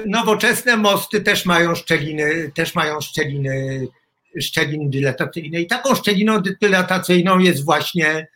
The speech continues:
e, e, własna waluta i kurs, e, i kurs,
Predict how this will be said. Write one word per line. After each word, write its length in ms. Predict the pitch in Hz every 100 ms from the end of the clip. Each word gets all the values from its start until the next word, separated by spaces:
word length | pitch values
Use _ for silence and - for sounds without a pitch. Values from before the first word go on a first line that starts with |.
| _ _ _ _ 170
e, 40 | 151 151 147 143 - _ _ _ _ 262 - 190
e, 60 | 151 143 139 180 - - 160
własna 500 | 135 170 - 196 151
waluta 560 | 160 151 147 160 151
i 180 | 151 143
kurs, 240 | - 156 - 139
e, 140 | 175 147 143 135 135 139 151 - _ -
i 120 | -
kurs, 340 | 170 135 -